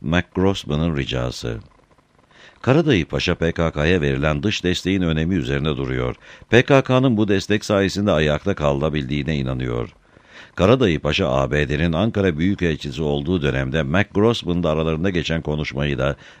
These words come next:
bu konunun önemini vurgulamak için şöyle aktardı. Biz Kuzey Irak'a girince A B D Büyükelçisi McGrossman bana geldi. 'Birliklerinizi çekin, bu uluslararası hukuka aykırıdır.' dedi.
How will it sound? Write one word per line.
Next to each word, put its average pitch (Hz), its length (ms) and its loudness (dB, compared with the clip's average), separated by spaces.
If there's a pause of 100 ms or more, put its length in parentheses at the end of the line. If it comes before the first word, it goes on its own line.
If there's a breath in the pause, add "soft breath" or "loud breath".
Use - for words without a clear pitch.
bu 147 120 2
konunun 131 420 4
önemini 101 420 2
vurgulamak 82 640 0
için 90 200 -6
şöyle 76 320 -2
aktardı. 62 720 -4 (1600 soft breath)
Biz 156 240 2
Kuzey 156 300 6
Irak'a 73 400 4
girince 69 380 0
A 85 220 4
B 80 160 4
D 101 160 4
Büyükelçisi 78 680 0
McGrossman 101 720 0
bana 85 220 2
geldi. 64 460 -4 (360 loud breath)
'Birliklerinizi 151 640 4
çekin, 85 400 0
bu 101 160 2
uluslararası 101 540 0
hukuka 101 360 0
aykırıdır.' 90 560 0
dedi. 62 360 -2